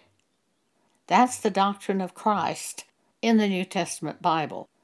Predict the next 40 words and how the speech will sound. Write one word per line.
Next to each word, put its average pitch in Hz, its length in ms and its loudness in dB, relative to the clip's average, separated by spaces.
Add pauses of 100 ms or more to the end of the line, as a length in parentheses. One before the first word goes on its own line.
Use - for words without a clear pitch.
(120)
The 170 100 0
churches 247 580 0
today 190 360 -2
have 160 200 -8
changed 220 480 -2
that - 220 -6
doctrine. - 480 -8 (180)
That 208 220 4
is 208 240 2 (100)
Antichrist 170 880 -2
in 165 160 -4
the 151 100 -6
church. - 560 -8 (1300)
And 208 180 6
it 214 100 6
is 202 160 0
also 233 420 2
Antichrist 190 640 -2
in 165 120 -4
the 156 80 -4
congregation 175 1040 -4 (240)
for 185 160 0
going 185 340 2
along 208 640 2 (100)
with 147 600 0 (280)
that 156 280 -2
change. - 600 -8 (560)
The 175 100 0
people 247 360 2
who 196 120 0
are 160 160 0
really 214 400 4
of - 180 -6
God 147 380 -2
won't 170 260 -2
go 165 180 2
along 180 340 0
with 147 180 -4
that 139 180 -6
change. 127 480 -6